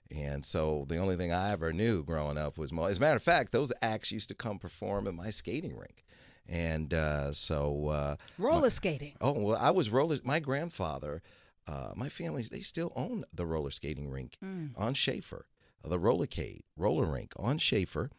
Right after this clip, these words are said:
Speaker 1: and my granddaddy built it, uh, brick by brick. And I was roller skating before I was walking.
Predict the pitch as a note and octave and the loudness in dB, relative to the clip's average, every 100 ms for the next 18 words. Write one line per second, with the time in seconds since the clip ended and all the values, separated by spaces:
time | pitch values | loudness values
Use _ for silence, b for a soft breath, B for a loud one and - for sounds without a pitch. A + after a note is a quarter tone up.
0 | B B B - F2+ F#2 F#2 G2 G2 A#2+ | B B B -2 0 2 0 0 2 2
1 | E3+ F2+ F2 D#2+ F3+ - - - _ _ | 2 -2 -2 0 -2 -2 -8 -12 _ _
2 | _ _ F2 E2+ E2 C#2+ - B2+ C3 C3+ | _ _ -2 0 0 2 2 2 2 2
3 | F3 D#3 - b b b b - E2+ F2 | 2 -2 -2 b b b b -2 2 4
4 | F2 F2+ - - A2 C#3+ F2+ D#2 D#2 G#2+ | 4 2 -2 -2 0 2 0 -2 2 2
5 | G#3+ - - C#2+ C2 D2 - F2+ - G#2 | 2 0 0 -2 -4 -6 -6 -8 -4 -2
6 | F#2+ A#1 F#2 G#2+ F2 D2+ B1+ B1 C2 D3 | -2 -2 -6 -4 -4 -4 -8 -8 0 0
7 | - A1+ - | -2 -10 -12